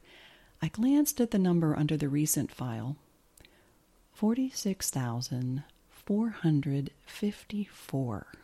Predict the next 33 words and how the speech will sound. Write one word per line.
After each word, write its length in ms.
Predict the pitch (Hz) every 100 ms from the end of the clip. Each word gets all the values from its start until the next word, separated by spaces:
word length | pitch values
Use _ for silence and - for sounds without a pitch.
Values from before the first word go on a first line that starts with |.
| _ _ _ _ _ _ - -
<laughs> 0 |
I 1300 | 185 - - 311 - - - - - - _ - 226
wasn't 340 | 359 381 359 -
entirely 720 | 208 208 214 240 226 160 147
shocked 420 | - 147 135 139
at 180 | - -
the 40 |
number, 440 | 139 127 123 123 - - - _ _ _ - _ -
but 200 | 185 175
it 80 | 170
did 220 | 262 330
make 260 | 370 359 320
me 80 | 254
think 260 | - 208
about 360 | 160 143 135 - _ _ _ _ _ - -
how 460 | 269 240 147 143 -
I 120 | 175
could 140 | 175
have 240 | 165 156 160
that 200 | 185 -
many 320 | 190 175 160
images 480 | 156 143 143 131 -
on 140 | 156 147
my 120 | 131
phone. 640 | - - 151 131 76 139 - _ _ _ _ _ - _ _ _ _ _ _ _ _ _ _ _
I 100 | 165
distinctly 600 | 160 214 - 262 294 226 170
remember 400 | 151 147 147 139
the 100 | 139
time 320 | 151 147 139
when 100 | 135
I 120 | 135
said, 380 | - 135 135